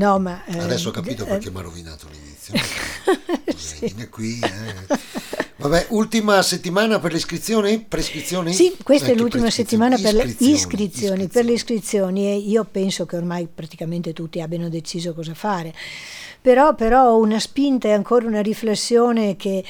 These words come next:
Speaker 1: che bisogna fare è quella sulle, su due cose. Una è sulle facoltà stem, sulle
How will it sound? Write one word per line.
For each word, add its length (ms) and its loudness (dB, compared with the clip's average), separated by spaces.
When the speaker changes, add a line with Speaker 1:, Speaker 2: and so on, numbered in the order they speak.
Speaker 1:
che 140 4
bisogna 460 2
fare 520 -2
è 160 -4
quella 320 0
sulle, 720 0
su 140 -6
due 160 2
cose. 460 -12
Una 320 0
è 280 2
sulle 300 -2
facoltà 600 -6
stem, 460 -6
sulle 460 0